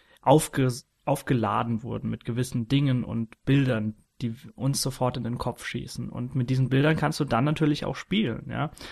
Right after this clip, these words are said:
Also du hast gerade von der romantisierten, äh, Atmosphäre in Paris gesprochen, wenn dort dann auf einmal irgendwelche Thriller, Rache-Thriller, Polizeifilme und so weiter angesiedelt werden,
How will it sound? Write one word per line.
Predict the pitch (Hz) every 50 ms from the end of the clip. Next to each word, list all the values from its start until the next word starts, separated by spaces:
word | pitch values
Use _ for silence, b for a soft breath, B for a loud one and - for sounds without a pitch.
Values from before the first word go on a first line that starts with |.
| B B
Also | B 127 127 120 127 131 127 123 120
du | 127 127
hast | 135 139 -
gerade | - - 131 127 127
von | - - 131 123 120 117
der | 120 120 120 120 117 -
romantisierten, | - - - - - - 139 135 135 131 131 135 135 127 131 135 143 - - - - 147 147 151 b b b b b b b b b
äh, | - -
Atmosphäre | 139 131 123 123 - - 131 139 - - 139 135 - - 151 156 165 160
in | 156 147 147
Paris | - 151 139 139 135 131 135
gesprochen, | - - - - - 123 123 - 131
wenn | 123 123 127
dort | 120 127 131 135 131 139
dann | 131 127
auf | - 120 127 -
einmal | 82 123 131 131 127
irgendwelche | - 131 135 131 127 123 127 131 - - 127 127 127 131 131 b b b b b b
Thriller, | - - - 147 151 151 147 143 139 135 131 127 127 131 - - - - - - 170 - - 107 - - - - - - 58 60 -
Rache-Thriller, | - 139 139 - - 143 131 - - 127 123 127 123 120 120 117 117 120 117 117 123 -
Polizeifilme | - - 139 131 127 131 - 127 123 127 131 - - 127 120 120 117
und | 123 123
so | 127 120
weiter | 120 120 120 120 - - -
angesiedelt | - 123 123 123 117 117 120 120 120 123 - -
werden, | - 120 - 95 110 120